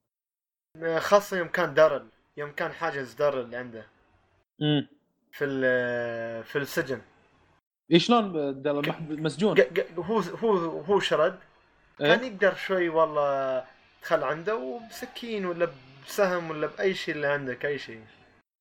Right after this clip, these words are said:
Speaker 2: ديرل منحاش من سجن، يبي يروح يدور نيجن، ونيجن زابن تلاقيه داخل المبنى وفي ناس و-، برا.
Speaker 1: ما، والله.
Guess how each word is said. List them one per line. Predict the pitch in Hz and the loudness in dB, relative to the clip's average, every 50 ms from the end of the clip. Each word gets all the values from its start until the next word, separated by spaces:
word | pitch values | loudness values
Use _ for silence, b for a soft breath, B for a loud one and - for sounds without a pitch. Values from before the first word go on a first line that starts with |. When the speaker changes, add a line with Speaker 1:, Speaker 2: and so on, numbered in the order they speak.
| _ _ _ _ _ _ _ - - 156 160 | _ _ _ _ _ _ _ -12 -8 -4 -2
Speaker 2:
ديرل | 165 160 226 240 202 175 | 4 6 6 6 6 4
منحاش | 165 151 - 196 170 - | 2 0 0 -2 -2 -2
من | 156 | -6
سجن، | 139 - 185 147 143 131 | -6 -6 -4 -4 -4 -4
يبي | 131 131 139 | -4 -2 0
يروح | 151 156 147 | 0 0 0
يدور | 143 147 147 143 143 139 | 0 0 2 2 2 0
نيجن، | 131 135 139 151 151 160 123 110 - _ _ _ | 0 -2 -4 -2 -2 -4 -6 -6 -12 _ _ _
ونيجن | 143 135 147 156 147 143 139 139 | -4 -2 -2 -2 -2 -2 -4 0
زابن | 131 151 143 139 135 135 | 2 2 2 2 0 -4
تلاقيه | - 147 135 131 135 | -4 -4 -2 -2 -2
داخل | 135 143 135 - - 131 | -2 -2 -2 -2 -4 -6
المبنى | 135 135 139 135 135 135 135 131 | -2 -2 -2 -2 -2 -4 -4 -2
وفي | 131 131 120 120 143 139 139 | -4 -4 -6 -4 -2 -2 0
ناس | 143 143 139 131 - 139 | 2 0 0 0 -2 -4
و-، | 131 135 131 | -4 -4 -4
برا. | 120 131 143 143 139 135 131 131 127 - _ _ _ _ _ _ _ _ _ _ _ - | 0 2 2 2 2 0 -2 -4 -4 -6 _ _ _ _ _ _ _ _ _ _ _ -10
Speaker 1:
ما، | 196 208 202 190 - - - - - - - - - - - - - - _ _ _ _ 170 | -4 -2 -2 -2 -2 -4 -6 -10 -12 -12 -12 -14 -14 -16 -18 -20 -20 -20 _ _ _ _ 4
والله. | 175 180 180 170 160 156 151 147 143 143 139 139 135 131 131 131 123 120 110 | 6 6 8 6 4 2 -2 0 0 2 0 0 0 -4 -4 -6 -8 -10 -14